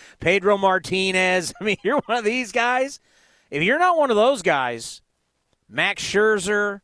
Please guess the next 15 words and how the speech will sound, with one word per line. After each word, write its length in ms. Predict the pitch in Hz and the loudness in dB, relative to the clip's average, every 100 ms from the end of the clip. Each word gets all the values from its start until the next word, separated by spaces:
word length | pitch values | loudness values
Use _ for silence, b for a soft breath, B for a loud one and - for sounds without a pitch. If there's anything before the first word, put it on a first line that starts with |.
| _ | _
Strasburg, 1080 | - - 175 202 196 - 202 202 196 196 196 - _ | -16 -2 2 4 2 -2 0 2 2 0 -6 -20 _
like 220 | 139 180 | -4 -2
what 180 | 196 196 | 0 0
we 120 | 190 | 0
saw 320 | 190 202 190 185 | -2 2 2 2
last 480 | 185 185 185 - | 0 -2 -4 -6
year, 360 | 180 185 180 185 _ _ _ _ _ _ | -6 -4 -4 -8 _ _ _ _ _ _
Verlander, 1040 | - 190 202 202 202 202 202 196 196 202 - _ _ _ _ _ _ _ - | 0 2 2 2 0 -2 -2 0 0 -2 -12 _ _ _ _ _ _ _ -16
if 140 | 127 | -6
you're 160 | 180 254 | -2 0
not 160 | 302 | 2
one 120 | 294 | 2
of 60 | 262 | 2
those 260 | 247 285 214 | 2 2 0
guys, 560 | 185 170 160 156 - | 2 2 0 -4 -12